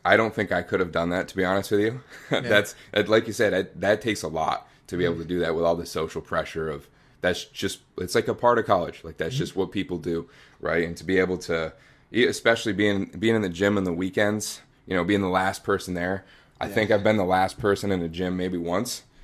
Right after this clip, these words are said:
Speaker 2: Mm-hmm.
Speaker 1: And, um, wasn't on a weekend. <laughs>
Speaker 2: <laughs>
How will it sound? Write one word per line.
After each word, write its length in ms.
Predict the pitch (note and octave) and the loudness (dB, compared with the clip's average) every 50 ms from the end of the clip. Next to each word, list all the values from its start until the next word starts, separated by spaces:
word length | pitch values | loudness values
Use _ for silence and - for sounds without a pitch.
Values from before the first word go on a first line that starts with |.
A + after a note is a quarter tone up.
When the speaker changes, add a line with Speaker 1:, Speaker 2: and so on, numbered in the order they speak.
| - _ - | -20 _ -12
Speaker 2:
Mm-hmm. 220 | C3 B2 B2 B2 A#2+ | -10 -10 -8 -6 -4
Speaker 1:
And, 340 | E2 E2 E2+ E2+ E2 E2 F2 | -2 -2 -2 -2 -2 -2 -2
um, 440 | E2+ E2+ E2 D#2+ D#2+ D#2+ D#2 D2+ - _ _ - | -2 0 -2 -2 -4 -6 -8 -12 -16 _ _ -8
wasn't 320 | E2 E2+ F#2+ G2+ G2+ A2 | 0 2 2 4 4 4
on 100 | A2 A2 | 4 4
a 40 | G#2+ | 4
weekend. 440 | G#2+ A2+ A#2 A2+ F#2+ E2+ E2+ F2+ - - - - - | 4 2 0 0 -2 -4 -4 -4 -6 -8 -14 -6 0
<laughs> 200 | C#3 B2 C#3 C#3 D#3 D#3 - | 2 4 4 4 4 4 4
Speaker 2:
<laughs> 300 | F3 - - - D#3+ | 2 2 0 -6 -10